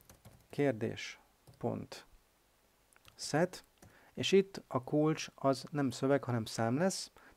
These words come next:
Összesen mondjuk négy választ adunk meg, tehát legyen egy, vessző, ugye itt a válasznak az értéke, ez az ödön. Ezt lemásolom négyszer, vagy még háromszor,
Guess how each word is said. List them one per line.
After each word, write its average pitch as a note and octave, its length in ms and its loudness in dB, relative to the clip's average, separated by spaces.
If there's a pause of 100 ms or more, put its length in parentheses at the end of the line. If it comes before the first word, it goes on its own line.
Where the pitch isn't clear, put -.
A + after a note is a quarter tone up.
(300)
Összesen C3 340 -2
mondjuk A#2 240 2
négy A#2 200 2
választ G#2+ 320 0
adunk - 280 -8
meg, D3+ 200 0
tehát - 360 -14
legyen G#2+ 220 -4
egy, C#3+ 400 0 (380)
vessző, A#2+ 540 0 (260)
ugye A#2 220 -4
itt B2 280 -6
a G2+ 160 -2 (140)
válasznak G#2+ 540 -4
az A2 100 -8
értéke, A#2+ 600 -2 (300)
ez F2+ 60 -8
az F#2 180 -6
ödön. C3+ 420 0 (2750)
Ezt - 120 -20
lemásolom A2 560 -4
négyszer, D3+ 800 -2 (1120)
vagy - 140 -14
még - 180 -8
háromszor, B2 580 -2